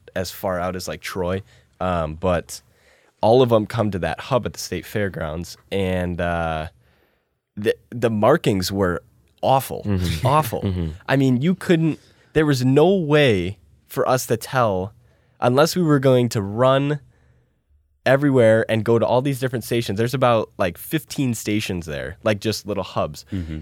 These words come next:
Speaker 1: And apparently one has all the smart buses that sto-, all the smart buses stop at one of them.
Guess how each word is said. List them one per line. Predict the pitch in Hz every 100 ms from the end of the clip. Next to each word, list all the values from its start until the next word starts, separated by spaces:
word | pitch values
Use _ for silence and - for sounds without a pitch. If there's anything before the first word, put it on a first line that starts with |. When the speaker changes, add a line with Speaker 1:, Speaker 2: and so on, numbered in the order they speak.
| 76
Speaker 1:
And | 120 117 107 98 95 - _ _ -
apparently | 107 - - 175 220 156 151 208 139 98 113 - -
one | 98 127 156 113 90 90 _ _ _ -
has | 107 110 -
all | 135 175
the |
smart | 135 - 117
buses | 95 95 90 90
that | 69
sto-, | - -
all | 104 135
the | 143
smart | - 120 107
buses | 104 101 -
stop | 95 92
at | 82 -
one | 90 101 104
of | 80
them. | 71 64